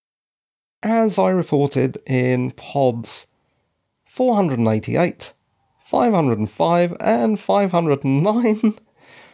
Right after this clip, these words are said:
<laughs> on the first of November, the B B C uploaded the classic series of Doctor Who, as well as other Who-related material to iPlayer. Here's my rundown of what's available.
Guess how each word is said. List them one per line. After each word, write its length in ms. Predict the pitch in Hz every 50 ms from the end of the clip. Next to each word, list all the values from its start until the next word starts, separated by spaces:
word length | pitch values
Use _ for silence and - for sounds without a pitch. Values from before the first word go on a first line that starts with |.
| _
<laughs> 640 | _ _ _ _ _ _ _ _ _ _ _ _ _
on 360 | 180 190 202 202 208 208 196
the 140 | 196 196 196
first 760 | 190 - - - - - 285 262 262 262 262 - - - - _ _
of 140 | - - 156
November, 640 | 170 165 147 131 127 127 123 117 131 127 131 - -
the 120 | - 123 113
B 220 | - - 220 226
B 160 | 202 190 156
C 320 | 139 - - 131 123 123 - -
uploaded 600 | 143 147 - - 139 131 127 127 110 123 113 -
the 80 | 113
classic 540 | - - - - 233 240 220 - - 139 -
series 600 | - - - 127 123 120 120 120 120 120 104 -
of 180 | 113 92 - _
Doctor 380 | - 202 202 - - - 120 107
Who, 280 | 107 110 110 113 113 - _ _ _ _ - - - _ _ _ _ _ _ -
as 180 | - 120 107 117
well 180 | 147 139 127
as 200 | 117 101 - - _
other 420 | - 185 185 160 147 139 131 120 - _ - -
Who-related 800 | - 147 151 143 135 113 135 131 127 127 127 127 - 127 117 107
material 560 | 113 110 104 - - 120 123 123 117 113 117 113
to 220 | - 123 117 - - _
iPlayer. 640 | 104 113 107 101 104 - - 107 107 107 107 107 - - _ _ _ _ _ _ _ _ _ _ _ _ _ _ _ _ _ -
Here's 580 | - 254 254 254 247 247 233 185 - - - _ _ _ _ _ _ _
my 260 | - 151 175 214 247 240
rundown 600 | 208 175 170 180 165 147 143 135 135 143 143 127
of 140 | 117 110
what's 360 | 110 110 127 - - - - 139
available. 640 | 107 113 113 113 107 101 95 101 98 95 - -